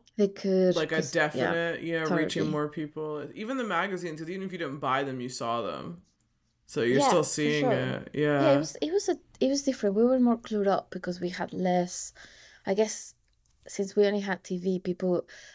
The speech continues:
Speaker 1: and, and cinema, like, f-, like, th-, theaters, like, people only watch movies that way or where they came out in, like, cassette, you know, V H S or
Speaker 2: Mm-hmm.
Speaker 1: whatever.
Speaker 2: Yeah, and renting 'em.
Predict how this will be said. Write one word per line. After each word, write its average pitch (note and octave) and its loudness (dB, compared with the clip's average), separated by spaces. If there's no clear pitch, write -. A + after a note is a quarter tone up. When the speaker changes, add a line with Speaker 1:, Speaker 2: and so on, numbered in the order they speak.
Speaker 1:
and, F#3 2
and F3+ 0
cinema, E3+ 0
like, - -6
f-, - -16
like, - -2
th-, - -20
theaters, E3 -2
like, - 0
people G#3+ 2
only F#3+ -2
watch F3 -2
movies F3 -2
that - -4
way D#3 0
or E3+ -4
where E3+ -2
they E3+ 0
came E3+ -4
out D3+ -2
in, D#3 -6
like, B2+ -4
cassette, - 0
you D#3+ -6
know, C#3 -2
V E3 -4
H E3+ 4
S D3 4
or - -
Speaker 2:
Mm-hmm. C#3 0
Speaker 1:
whatever. G#2+ -2
Speaker 2:
Yeah, E3+ 2
and D3 0
renting C#3 -2
'em. C3 -8